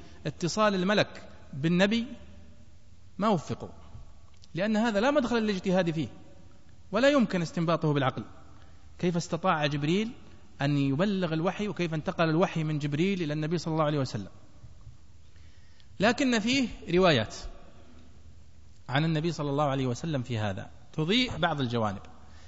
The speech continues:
لكن ما هي الحكمة التي أريد أن، الذي أريد أن أتحدث عنه؟ ما هي الحكمة من فتور الوحي هذه المدة بعد هذا الموقف الأول، ثم يفتر الوحي، والنبي صلى الله عليه وسلم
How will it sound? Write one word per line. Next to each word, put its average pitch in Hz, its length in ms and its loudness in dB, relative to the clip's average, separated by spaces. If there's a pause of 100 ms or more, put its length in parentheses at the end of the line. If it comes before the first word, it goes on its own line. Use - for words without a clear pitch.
(480)
لكن 156 480 4
ما 240 160 4
هي 240 100 8
الحكمة 175 420 4
التي 156 300 2
أريد 160 180 2
أن، 156 60 2
الذي 156 340 0
أريد 170 160 2
أن 160 80 2
أتحدث 151 360 -4
عنه؟ 147 160 0
ما 240 100 2
هي 254 80 6
الحكمة 233 360 2
من 190 200 0
فتور 170 640 -4
الوحي 156 440 0
هذه 131 300 -2
المدة 110 400 -4 (320)
بعد 127 180 -2
هذا 165 200 2
الموقف 165 360 0
الأول، 220 460 2 (320)
ثم 156 280 -2
يفتر 143 360 -4
الوحي، 120 340 -4 (540)
والنبي 147 280 0
صلى 151 200 -2
الله 156 140 2
عليه 143 180 0
وسلم 165 520 -2